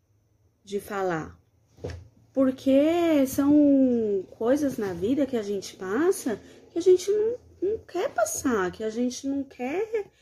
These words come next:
não quer que ver quem a gente ama passe. A gente não pensa que isso pode acontecer? Pode. Isso pode acontecer. A gente tem que pensar, sim. A gente tem que conversar, sim,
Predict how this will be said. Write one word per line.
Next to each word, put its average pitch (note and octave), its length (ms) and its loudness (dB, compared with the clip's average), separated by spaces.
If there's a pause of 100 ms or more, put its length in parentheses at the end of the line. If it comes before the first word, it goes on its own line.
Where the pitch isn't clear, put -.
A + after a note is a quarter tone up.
(400)
não C4 500 2
quer C#4 180 -4
que D4+ 140 -8
ver C4+ 240 0
quem C4 260 -4
a B3+ 60 -2
gente A#3+ 340 -4
ama G#3+ 220 -6
passe. C4 840 -8 (1200)
A - 140 -8
gente A#3 340 -2
não A#3 120 2
pensa B3+ 500 0
que B3 120 -8
isso - 200 -14
pode G#3+ 220 -8
acontecer? G#3+ 320 -10
Pode. A#3+ 680 -4 (800)
Isso B3+ 200 -16
pode F4+ 260 -6
acontecer. C4+ 560 -4
A E3+ 40 -8
gente G3 300 -10
tem F3 140 0
que - 80 -10
pensar, - 440 -8
sim. - 480 -4 (360)
A F#3+ 80 -8
gente - 280 -10
tem F#3 140 0
que F3+ 80 -8
conversar, A#3 540 -2
sim, D4+ 360 0